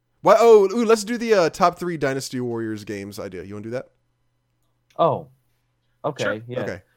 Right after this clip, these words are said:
Speaker 2: Crossover. Well, was it specifically Dynasty Warriors,
Speaker 1: Well, no,
Speaker 2: or
Speaker 1: it's
Speaker 2: did
Speaker 1: just,
Speaker 2: you
Speaker 1: like,
Speaker 2: wanna
Speaker 1: that
Speaker 2: do
Speaker 1: style of game using any setting or, like, character types or anything that you want. Any
Speaker 2: All right.
Speaker 1: theme, setting, characters.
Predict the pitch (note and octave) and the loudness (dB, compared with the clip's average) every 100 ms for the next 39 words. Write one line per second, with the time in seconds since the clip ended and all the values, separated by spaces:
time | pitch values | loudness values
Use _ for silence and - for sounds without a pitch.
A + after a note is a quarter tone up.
0 | _ _ _ _ _ A2+ - A2+ A2 - | _ _ _ _ _ -6 -4 -6 -4 -4
1 | D3+ F3+ E3+ C#3 D3+ C#3+ C3 C#3 C3+ D#3+ | 2 6 6 6 2 0 -4 -6 -4 -2
2 | C3+ A2 A2 D3+ E3+ A3 G#3+ A#3+ A3 A3+ | -2 0 0 -2 -4 -2 4 6 6 4
3 | G#3+ G3 G#3+ F#3 E3+ G3+ - - D#3+ D#3+ | 4 2 2 4 2 2 0 -2 0 2
4 | D#3+ C#3 D3 D3 D3 C#3 - C#3+ C#3 C3+ | 0 -2 -4 -2 -4 -6 -10 -10 -8 -6
5 | C3 C3 B2 - B2 B2 A#2+ A2+ A2+ A2 | -6 -6 -8 -8 -8 -8 -10 -12 -12 -12
6 | E2+ - A2 A2 - G#2+ G#2 - G2+ F2+ | -14 -12 -12 -12 -12 -10 -10 -14 -14 -14
7 | E2+ F#2 G#2 G2+ G2 F#2+ F#2+ F2+ A1+ - | -16 -18 -18 -16 -16 -16 -16 -18 -20 -20
8 | _ _ _ _ _ _ _ _ _ _ | _ _ _ _ _ _ _ _ _ _
9 | _ _ _ _ - A2+ G2 G2+ A2+ A2 | _ _ _ _ -16 -12 -8 -8 -8 -10
10 | - G#2+ G#2+ G#2 G#2 G#2 G2+ _ _ _ | -12 -12 -12 -12 -14 -16 -20 _ _ _
11 | G#2+ F#2+ G2 F#2+ G2 F#2+ - - | -14 -14 -14 -14 -14 -18 -20 -20